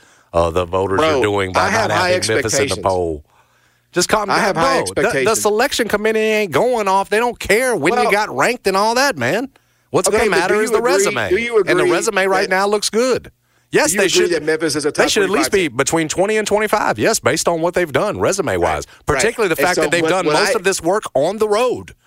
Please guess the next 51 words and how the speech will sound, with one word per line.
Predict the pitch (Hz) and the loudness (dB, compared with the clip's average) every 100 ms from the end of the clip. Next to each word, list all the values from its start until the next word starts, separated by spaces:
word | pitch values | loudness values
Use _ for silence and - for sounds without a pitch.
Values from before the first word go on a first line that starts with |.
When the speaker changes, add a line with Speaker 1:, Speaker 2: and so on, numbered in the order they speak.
| _ _ | _ _
Speaker 1:
All | 139 208 233 | 0 0 -2
of | 196 | -2
this | 185 | 0
Speaker 2:
Ex-, | 185 | 0
Speaker 1:
work | 220 | 0
has | 156 | 0
come | 143 160 | 0 0
on | 151 190 | 0 0
the | 170 | -2
Speaker 2:
exactly. | |
Speaker 1:
road. | 120 151 220 82 73 - _ 151 | 0 0 0 -4 -12 -20 _ -10
Speaker 2:
Exactly. | 135 101 - 143 143 135 104 80 _ _ - | -6 -4 0 0 0 -4 -8 -10 _ _ -4
And | 151 156 | -2 2
so, | 175 151 | 2 0
Jason, | 127 170 160 135 | 0 0 0 0
what | 135 | 0
I | 151 220 | 0 -2
can't | - 185 | 0 -2
stand | - 175 165 | 0 -2 0
in | 147 | 0
life | 127 127 127 117 120 | 0 -2 0 -2 -2
is | 120 | -2
that, | 127 127 - | 0 0 2
is | 135 127 131 123 | 0 2 0 0
when | 117 | -4
people | - 143 - 147 - | -2 -4 0 0 0
Speaker 1:
<laughs> | - - | -4 -2
Don't | 113 | 0
give | 139 151 | 2 0
me | 120 | 0
Speaker 2:
don't | - | -4
Speaker 1:
credit. | - 127 - _ | -12 -18 -20 _
Speaker 2:
get | - 156 - - | 0 0 -2 -14
recognition | 127 147 160 135 127 135 - 131 | 0 0 0 -6 0 0 0 -2
that | 123 110 | -2 0
they | 113 | 0
deserve. | 131 143 202 117 - | 2 2 2 -2 -2
Speaker 1:
That's | 92 - | -2 0
right. | 95 | 0
Speaker 2:
That's | 135 147 - | 0 -2 0
Speaker 1:
That's | |
Speaker 2:
what | 175 - | -2 0
I | 135 139 147 | 0 0 -2
cannot | - 139 143 139 160 | -2 -2 0 0 -2
stand, | - 185 226 107 - | 0 0 0 -2 -4
and | 131 | -2
that | 135 165 | 0 0
is | 165 | 0
what | 123 143 | 0 0
is | 151 | 0
happening | - 165 214 156 123 127 | -2 -2 -2 -4 -4 -6